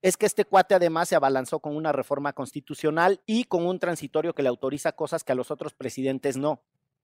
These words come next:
A mí me gustaría, insisto, que nos presenten un paquete, eh, de reformas a la altura de lo que está sucediendo para poder, eh, discutir el tipo de país que, que queremos.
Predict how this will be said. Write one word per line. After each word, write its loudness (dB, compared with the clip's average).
A 6
mí 6
me 4
gustaría, 4
insisto, -4
que 4
nos 2
presenten 2
un 4
paquete, 2
eh, 4
de 6
reformas 2
a 4
la 4
altura 6
de 6
lo 4
que -6
está 2
sucediendo 0
para 10
poder, 8
eh, 2
discutir 2
el 8
tipo 4
de 8
país 2
que, 0
que 0
queremos. 2